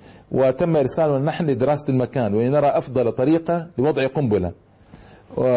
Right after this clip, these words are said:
وهل أفضل هو وضع قنبلة من قبلنا أو تحضير الانفجار مع بعض الإخوان، آه، في الثورة يعني." آه، وهكذا تقول:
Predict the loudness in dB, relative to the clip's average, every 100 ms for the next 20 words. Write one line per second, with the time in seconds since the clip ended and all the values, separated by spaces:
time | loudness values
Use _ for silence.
0 | 4 2 2 4 4 0 -2 -2 0 2
1 | 2 2 0 -2 0 0 -2 -2 0 0
2 | 2 0 -2 0 2 2 2 0 -2 -4
3 | 0 0 0 -2 0 0 0 -2 -4 -2
4 | 0 0 0 -2 -4 -4 -2 -2 -2 -4
5 | -8 -8 -6 -4 0 0 0 0 0 2
6 | 0 -2 -4 -6 -12 -20 -20 -18 -14 -14
7 | -12 -6 -4 -2 -2 -2 -4 -6 -8 -4
8 | -2 0 0 -2 -2 -4 0 -2